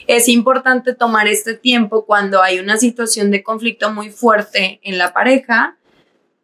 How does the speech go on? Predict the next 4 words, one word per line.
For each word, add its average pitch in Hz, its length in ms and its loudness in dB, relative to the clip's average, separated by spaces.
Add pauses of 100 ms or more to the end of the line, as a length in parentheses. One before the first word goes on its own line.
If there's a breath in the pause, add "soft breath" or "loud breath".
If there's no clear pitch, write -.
(280)
tomar 208 340 2
este 196 320 -2
tiempo 269 760 0 (160)
de, 190 380 0